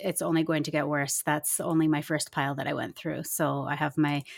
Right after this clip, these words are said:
I have, like, one of those art carts that has, like, three tiers. And the first tier is usually, like, anything incoming that I haven't even really looked at. I might have, like, opened it and then, and then thrown it into a pile.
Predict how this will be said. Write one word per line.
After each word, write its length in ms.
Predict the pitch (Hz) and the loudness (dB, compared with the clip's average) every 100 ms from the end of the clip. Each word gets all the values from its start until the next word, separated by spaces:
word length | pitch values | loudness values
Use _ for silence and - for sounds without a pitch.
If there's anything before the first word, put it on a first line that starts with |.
| - | 0
I 40 | 190 | 2
have, 120 | 175 | 4
like, 160 | 202 | 4
one 100 | 175 | 4
of 80 | 160 | 4
those 180 | 160 160 | 4 2
art 280 | - 147 - | 4 2 2
carts 400 | 196 208 - - | 0 0 0 -2
that 140 | 147 | 0
has, 140 | 151 151 | 2 0
like, 200 | 147 - | -2 0
three 180 | 156 | -2
tiers. 480 | 143 151 147 208 - - - - - _ - | 0 0 0 0 -2 -4 -20 -20 -20 _ 6
And 400 | 165 156 151 156 - | 6 8 6 2 2
the 100 | 170 | 2
first 440 | 170 156 - - | 4 2 2 0
tier 280 | 185 165 165 | 4 4 4
is 220 | 170 156 | 2 2
usually, 400 | 151 143 156 147 | 2 2 2 2
like, 460 | 143 135 135 - - _ - | 4 2 0 -4 -20 _ 2
anything 420 | 180 170 185 147 | 6 8 6 4
incoming 520 | 147 139 165 156 147 | 2 2 4 4 6
that 160 | 143 139 | 4 4
I 100 | 139 | 4
haven't 280 | 160 147 | 4 4
even 180 | 139 139 | 2 2
really 220 | 139 139 | 0 0
looked 260 | 127 131 - | -2 -4 0
at. 200 | 151 147 | 2 2
I 80 | 160 | 0
might 160 | 127 127 | 0 -2
have, 100 | 151 | -2
like, 160 | 139 - | -2 0
opened 320 | 135 151 139 | -2 0 0
it 140 | 143 135 | 2 2
and 120 | 135 | 2
then, 300 | 135 131 147 - - _ _ | 2 2 -2 -8 -20 _ _
and 100 | 165 | 2
then 120 | 151 147 | 4 4
thrown 280 | 165 143 | 4 4
it 80 | 139 | 4
into 640 | 139 135 - 147 135 131 143 | 0 0 0 0 0 -2 -2
a 60 | |
pile. 460 | 165 151 139 170 | 4 4 6 2